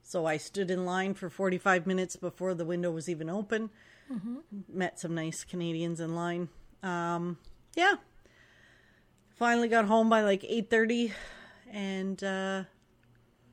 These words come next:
Speaker 1: it was a long day, Carrie. Long, long
Speaker 2: That is a
Speaker 1: day.
Speaker 2: long day.
Speaker 1: Yeah. But that was sort of my, that was my experience with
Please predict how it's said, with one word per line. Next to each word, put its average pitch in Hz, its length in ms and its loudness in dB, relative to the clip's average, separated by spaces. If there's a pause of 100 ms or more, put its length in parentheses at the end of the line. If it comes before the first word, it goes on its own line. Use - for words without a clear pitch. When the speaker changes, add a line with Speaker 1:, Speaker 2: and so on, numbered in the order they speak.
(300)
Speaker 1:
it 202 60 -4
was 202 160 -2
a 196 60 0
long 175 320 0
day, 165 280 -2
Carrie. 165 240 -6 (460)
Long, 180 480 -8
long 175 140 -6 (180)
Speaker 2:
That 196 80 -4
is 233 100 -4
a 269 60 -2
Speaker 1:
day. 202 80 -4
Speaker 2:
long 185 240 -6
day. 185 340 -12 (360)
Speaker 1:
Yeah. 170 380 2 (460)
But 226 280 6 (400)
that 240 200 0
was 254 200 4
sort 262 260 6
of 254 80 6
my, 254 460 4
that 269 240 10
was 320 180 4
my 262 420 4
experience 247 800 -2
with 220 220 0